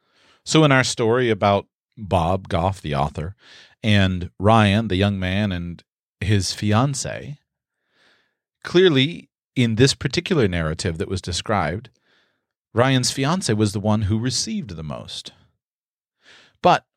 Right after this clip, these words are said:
was she, exclusively in the context of this story, the one who received the most from that particular experience? I would dare say that Ryan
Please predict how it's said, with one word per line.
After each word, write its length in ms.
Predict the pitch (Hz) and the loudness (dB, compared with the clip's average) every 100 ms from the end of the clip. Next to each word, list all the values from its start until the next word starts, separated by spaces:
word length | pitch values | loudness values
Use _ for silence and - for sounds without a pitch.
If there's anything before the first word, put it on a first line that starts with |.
| _ _ | _ _
was 340 | 127 165 180 | 4 6 6
she, 540 | - - 107 101 160 151 _ _ _ _ _ - | 0 0 0 -2 -6 -12 _ _ _ _ _ -10
exclusively 600 | - - 110 107 101 95 | -8 0 0 2 2 2
in 60 | |
the 80 | 92 | 2
context 480 | - 98 87 90 - | 2 0 0 -4 -6
of 80 | 82 | -4
this 160 | 85 | -4
story, 440 | - 120 85 67 107 _ _ _ _ _ _ _ _ _ _ _ 107 | -2 -2 -2 -4 -10 _ _ _ _ _ _ _ _ _ _ _ -2
the 180 | 110 | 2
one 300 | 135 131 139 | 4 4 6
who 460 | 131 104 113 110 117 - _ _ - | 6 6 6 4 0 -10 _ _ -4
received 720 | 117 107 - 180 160 120 - - | 0 0 0 0 0 -2 -6 -2
the 180 | 107 | 0
most 840 | 98 104 127 143 85 71 - - - - _ | 0 2 4 6 4 -2 -8 -10 -14 -20 _
from 280 | - 127 110 | -2 0 2
that 220 | 98 - | 0 0
particular 480 | 107 - 95 90 85 | -8 -8 -8 -4 -6
experience? 800 | 80 - 104 101 78 - - - _ _ _ _ _ _ _ _ _ _ _ _ - - _ _ | -4 -6 -4 -4 -4 -10 -16 -16 _ _ _ _ _ _ _ _ _ _ _ _ -20 -20 _ _
I 100 | 151 | 2
would 140 | 185 143 | 4 6
dare 200 | 143 147 | 4 4
say 260 | 135 127 | 4 4
that 260 | 117 117 - | 4 2 0
Ryan 680 | 104 120 123 85 113 143 | 2 4 4 0 -4 -12